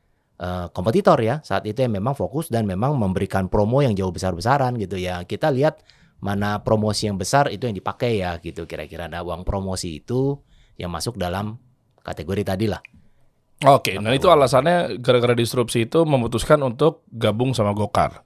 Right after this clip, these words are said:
Speaker 1: Eh, ya banyak hal ya, banyak hal.
Speaker 2: Nggak
Speaker 1: Jadi,
Speaker 2: hanya itu.
Speaker 1: eh, itu hasilnya, tapi dalam proses kita memikirkan, mencari strategi untuk bisa bertahan, mengembalikan, kita harus punya satu strategi inti.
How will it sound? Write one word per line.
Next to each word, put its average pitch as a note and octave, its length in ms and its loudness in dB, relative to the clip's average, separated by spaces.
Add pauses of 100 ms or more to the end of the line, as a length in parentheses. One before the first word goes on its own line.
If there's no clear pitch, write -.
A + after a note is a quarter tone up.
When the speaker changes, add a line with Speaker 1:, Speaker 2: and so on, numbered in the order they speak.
(500)
Speaker 1:
Eh, F#2+ 600 -4
ya F#2+ 120 -4
banyak G#2+ 200 2
hal C#3+ 220 6
ya, G#2+ 140 0 (300)
banyak F#2 260 -4
hal. A2 220 2
Speaker 2:
Nggak B2+ 120 8
Speaker 1:
Jadi, A#2+ 100 4
Speaker 2:
hanya B2 160 0
itu. A2 180 -2 (420)
Speaker 1:
eh, G#2 300 -2 (540)
itu F3 340 4 (180)
hasilnya, A2+ 800 0
tapi C3+ 360 2
dalam G#2+ 320 0
proses G#2+ 420 -2
kita A2 360 -2
memikirkan, G#2 800 -2
mencari F#2+ 680 -4
strategi F#2+ 720 -4
untuk F#2 300 -8
bisa F2 380 -6
bertahan, F#2 600 -4
mengembalikan, F2+ 920 -4
kita G#2 300 -2
harus A#2+ 160 0
punya G2+ 380 -4
satu G2 320 -4
strategi F2+ 680 -8
inti. F2+ 540 -10